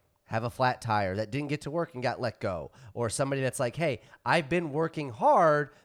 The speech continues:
but unfortunately something happened. My family got sick. I have some medical bills. I can't afford a lot of food right now."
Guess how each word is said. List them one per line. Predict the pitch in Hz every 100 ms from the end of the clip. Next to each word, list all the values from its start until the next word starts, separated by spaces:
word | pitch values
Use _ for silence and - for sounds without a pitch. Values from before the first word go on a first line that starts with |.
| -
but | 135
unfortunately | 139 - 202 - 170 156 156
something | 135 147 147
happened. | 143 147 120 101 - -
My | - 147
family | 156 147 139
got | 143 139
sick. | 170 143
I | 131
have | 123
some | 139
medical | 135 127 135
bills. | 117 113 110
I |
can't | 123 147 131
afford | 123 139
a | 131
lot | 131 123
of | 113
food | 151 139
right | 113 101
now." | 92 92 65